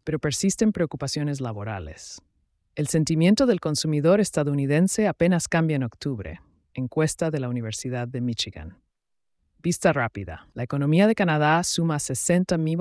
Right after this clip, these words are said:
cuatrocientos empleos en septiembre. El índice de precios al productor de Brasil cae un cero coma veinte por ciento en agosto. La producción industrial de Italia se desploma en agosto, mientras la economía lucha.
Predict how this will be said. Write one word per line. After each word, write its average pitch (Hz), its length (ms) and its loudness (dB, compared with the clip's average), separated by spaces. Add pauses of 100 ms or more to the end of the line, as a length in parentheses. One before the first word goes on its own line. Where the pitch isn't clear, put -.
cuatrocientos 151 680 -2
empleos 143 680 -4 (100)
en 117 100 -6
septiembre. 101 720 -10 (320)
El 143 160 -4
índice 190 320 4
de 160 140 4
precios 175 340 4
al 151 100 0
productor 156 460 0
de 151 60 2
Brasil 170 480 -2
cae 160 200 2
un 156 120 0
cero 175 260 2
coma 147 160 -4
veinte 143 260 0
por 123 160 -6
ciento 147 480 -4
en 120 120 -6
agosto. 107 600 -10 (440)
La 135 140 -8
producción 156 440 2
industrial 160 480 2
de 151 80 2
Italia 156 460 2
se - 140 -6
desploma 151 580 -2
en 165 80 0
agosto, 170 600 -4 (200)
mientras 117 320 -6
la 107 80 -8
economía 131 480 -4
lucha. 151 520 -6